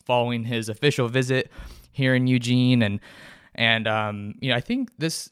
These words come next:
it was a little bit of a challenge for, for the staff because I think he was the s-, the Ducks were the second visit that he made. Um, I think it was L S U, Oregon, and then Oklahoma State was the next visit where he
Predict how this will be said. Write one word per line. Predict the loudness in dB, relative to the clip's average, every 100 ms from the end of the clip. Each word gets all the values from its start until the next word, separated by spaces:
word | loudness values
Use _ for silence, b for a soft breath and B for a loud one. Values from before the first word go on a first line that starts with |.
| -6
it |
was | -4 -2
a |
little | -2 -2
bit | -2 -4
of | -6
a |
challenge | -6 -4 -2 0 -2 -4
for, | -2 0 0 -2 -6 -8
for | -4
the | -4
staff | -4 -4 0 0 -2 -6
because | -2 0 0 -2 -8 -12 -16 _
I | -8
think | -8 -8 -4
he | 0
was | 0
the | 0
s-, | -2 -6 -12 _ -10
the | -4
Ducks | 0 0 2
were | 0
the | 0
second | 0 0 2 2
visit | 2 0 0
that | -2
he | -2 -2
made. | -2 -2 -4 B B B B B
Um, | B -2 -2 -4 -8
I |
think | -8 -6
it | -6
was | -4 0
L | 2
S | 2 0
U, | -2 -2 -2 -6 b b b b -6
Oregon, | 0 0 0 0 0 -4 -8 _ _ _
and | -8 -6
then | -2
Oklahoma | -2 -2 -4 -4
State | -4 0 0 0 -4
was | -6
the | -2
next | -2 -2
visit | -4 -6 -2 0 -2
where | -2 -4
he | -2